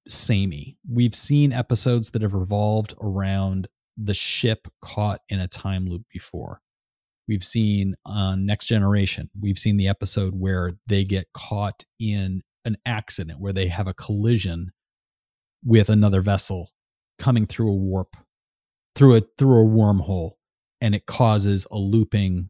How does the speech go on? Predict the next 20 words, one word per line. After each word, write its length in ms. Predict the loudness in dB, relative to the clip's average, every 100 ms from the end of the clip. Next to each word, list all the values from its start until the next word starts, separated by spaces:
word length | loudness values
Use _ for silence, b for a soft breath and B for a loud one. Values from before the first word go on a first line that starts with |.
| -8
sequence 640 | -4 -4 -6 -10 -10 -6
where 100 | -4
they 100 | -4
just 120 | -6
go 140 | -6 -8
through 160 | -6
the 60 | -4
same 280 | -2 -2 -2
problem 420 | -6 -10 -8 -8
again 260 | -8 -8 -10
and 100 | -12
again. 280 | -14 -16 -18 _ _ _ _
We 100 | -2
see 420 | 0 0 0 0 -2
another 420 | -2 0 0 0
episode 360 | 0 -4 -4 -4
of 60 |
Next 220 | -6 -8
Generation 540 | -8 -6 -4 -6 -8 -10 -6
where 440 | -4 -2 -2 -4